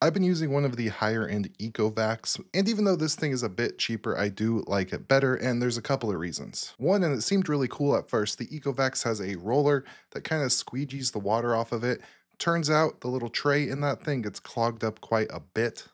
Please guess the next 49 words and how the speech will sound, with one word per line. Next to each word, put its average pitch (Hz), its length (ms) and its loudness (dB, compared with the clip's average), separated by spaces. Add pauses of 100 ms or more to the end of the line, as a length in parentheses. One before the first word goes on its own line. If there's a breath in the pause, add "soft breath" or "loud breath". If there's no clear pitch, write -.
(140)
So 147 120 -2
now 196 160 4
I 202 80 -2
kind 175 240 2
of 156 100 -2
prefer 214 340 0
the 131 180 -2
two 131 400 0
rotating 107 680 -4
mop 101 220 -2
pads, 101 320 -4
and 98 100 -8
a - 20 -4
real 117 180 -4
cool 117 200 -2
thing 117 180 -2
about 98 280 -2
this 151 240 2 (260 loud breath)
is 123 240 0
they're 120 180 2
magnetic. 104 840 -2
So - 180 2
if 202 160 0
you 139 60 -2
send 131 240 0
it - 60 -14
to - 60 -12
go 110 180 0
vacuum 151 440 0
somewhere 110 460 0
and 104 200 -2
not 117 240 0
mop, 165 300 0
it 139 80 -2
will 135 160 0
actually 123 320 0
just 107 240 -4
leave 110 340 -4
them 120 160 0
in 110 100 2
the 101 60 0
station. - 560 -4
Of - 140 -8
course, 190 240 6
it 170 40 4
doesn't 139 140 2
have 143 160 0
to 120 100 0
leave 120 440 -2